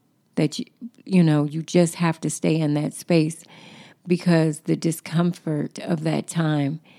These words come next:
has become comfortable. The way to let go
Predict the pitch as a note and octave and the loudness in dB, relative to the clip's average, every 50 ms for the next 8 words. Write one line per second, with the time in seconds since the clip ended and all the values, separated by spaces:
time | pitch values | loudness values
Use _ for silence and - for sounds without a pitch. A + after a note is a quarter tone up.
0 | _ _ _ _ - E3+ E3+ E3 D3+ D3+ D#3+ - - E3 D3 C#3+ C3+ - D#3 D3+ | _ _ _ _ -2 -2 -2 -2 -2 -6 -6 -2 0 0 0 0 -2 -2 -2 -2
1 | D#3+ - - - - - - - E3+ E3+ - _ _ _ _ _ _ _ _ _ | -2 -4 -6 -8 -8 -6 -8 -10 -10 -12 -16 _ _ _ _ _ _ _ _ _
2 | _ _ _ _ _ _ _ _ _ _ _ _ _ _ _ _ _ _ _ _ | _ _ _ _ _ _ _ _ _ _ _ _ _ _ _ _ _ _ _ _
3 | _ _ _ _ _ _ _ _ _ _ _ _ _ _ _ _ _ _ _ _ | _ _ _ _ _ _ _ _ _ _ _ _ _ _ _ _ _ _ _ _
4 | _ _ _ _ _ _ _ _ _ _ _ _ _ - E3+ D#3 D#3 E3 E3 F3 | _ _ _ _ _ _ _ _ _ _ _ _ _ 0 2 4 6 6 6 4
5 | F#3 F3+ - G3 F3+ E3+ E3+ F3+ F3+ - E3+ D3+ C#3 C3 B2 B2 D3+ F#3 | 4 2 2 2 4 4 2 0 0 -2 0 0 2 2 0 0 -2 -2